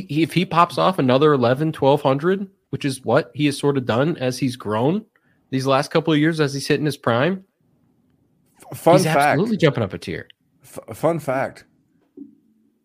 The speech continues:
Speaker 2: Calvin Ridley is twenty-eight and will be eight months old. Twenty-eight years and eight months old next week when the season kicks off.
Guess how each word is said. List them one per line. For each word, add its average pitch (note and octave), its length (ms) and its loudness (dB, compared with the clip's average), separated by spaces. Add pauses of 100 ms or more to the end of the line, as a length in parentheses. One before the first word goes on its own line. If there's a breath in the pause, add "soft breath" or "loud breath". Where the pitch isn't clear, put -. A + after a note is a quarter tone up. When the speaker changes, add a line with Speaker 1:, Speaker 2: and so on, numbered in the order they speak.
(280)
Speaker 2:
Calvin D#3 420 -2
Ridley B2+ 360 0
is - 240 -12
twenty-eight A#2 880 -4
and A2 160 -6
will G#2+ 80 -4
be A2+ 220 -6
eight A#2+ 200 -4
months A2 300 -4
old. F2+ 160 -10
Twenty-eight D3+ 480 0
years B2 400 -2
and A2+ 120 -8
eight A#2+ 200 -2
months A#2 260 -2
old G#2+ 200 0
next G#2 300 -4
week G#2 300 -4
when A2+ 140 -6
the G#2 80 -8
season G2 340 -8
kicks F2+ 240 -12
off. - 260 -12